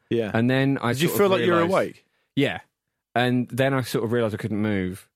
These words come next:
Speaker 2: And
Speaker 1: Right.
Speaker 2: you, you, you try and struggle and you try and sort of shout, but, but nothing happens. And then that's when I sort of felt the kind of being pulled out of my body. And it is like a malevolent thing as well.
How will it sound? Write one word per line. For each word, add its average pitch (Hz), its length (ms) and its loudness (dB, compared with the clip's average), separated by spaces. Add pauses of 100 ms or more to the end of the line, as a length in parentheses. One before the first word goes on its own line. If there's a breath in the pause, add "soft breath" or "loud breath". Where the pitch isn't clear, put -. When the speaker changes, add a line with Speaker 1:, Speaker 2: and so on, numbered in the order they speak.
(340)
Speaker 2:
And 104 160 0
Speaker 1:
Right. 117 80 -4
Speaker 2:
you, 113 180 -2
you, 120 220 -2
you 117 140 -2
try 127 180 -2
and 110 100 -2
struggle 104 360 -2
and 98 100 0
you 95 60 -4
try 104 180 -2
and 95 120 -2
sort - 160 -4
of - 80 -6
shout, 92 360 -2
but, 87 160 -2
but - 220 -6
nothing 95 300 -2
happens. 92 480 -4
And 104 140 0
then 104 240 0 (140)
that's 101 220 -4
when 101 100 -2
I 92 40 -2
sort - 180 -6
of 98 80 -8
felt 95 240 -2
the 95 80 -2
kind 92 220 -4
of 90 140 -6 (300 soft breath)
being 95 160 -6
pulled 101 300 -2
out 85 100 0
of 95 60 -4
my 95 80 -2
body. 92 420 -4 (180 loud breath)
And 113 120 0
it 151 80 -4
is 143 160 0
like 135 200 0
a 123 40 0
malevolent 123 580 0
thing 135 220 -2
as 113 100 -4
well. 120 240 -2